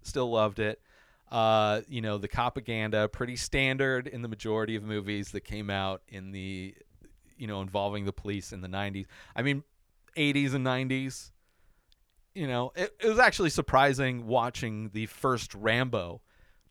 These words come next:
to see a pretty accurate portrayal of institutionalized racism and violence towards innocent people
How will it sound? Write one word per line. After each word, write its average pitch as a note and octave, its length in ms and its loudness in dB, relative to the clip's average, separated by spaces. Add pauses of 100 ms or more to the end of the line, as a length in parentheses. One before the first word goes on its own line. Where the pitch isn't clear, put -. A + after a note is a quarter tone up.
to C3+ 220 0
see B2+ 640 -4 (100)
a A2+ 380 4 (120)
pretty G#3 520 0 (280)
accurate A#2+ 680 0 (440)
portrayal A2+ 880 2
of G2+ 460 -4 (1040)
institutionalized A2 1400 -2 (500)
racism A2 640 -2
and G2 100 -6
violence A2 520 2
towards A#2+ 500 -4
innocent G#2 400 -10
people F#2 420 -6